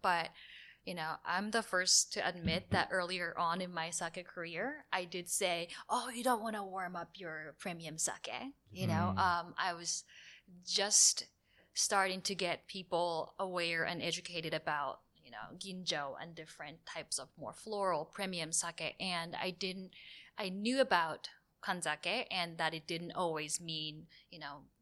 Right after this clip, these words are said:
Speaker 1: bad sake is warmed up, but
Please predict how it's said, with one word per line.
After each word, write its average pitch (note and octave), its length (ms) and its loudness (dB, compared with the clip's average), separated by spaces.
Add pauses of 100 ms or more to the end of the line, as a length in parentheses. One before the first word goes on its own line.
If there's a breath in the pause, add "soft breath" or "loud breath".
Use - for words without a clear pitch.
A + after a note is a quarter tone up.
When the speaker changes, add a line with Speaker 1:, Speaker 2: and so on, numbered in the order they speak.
(140)
Speaker 1:
bad E3 240 4
sake D#3+ 240 0 (400)
is D#3 160 -6
warmed C#3+ 260 -8
up, D#4 240 2 (320)
but G3 420 4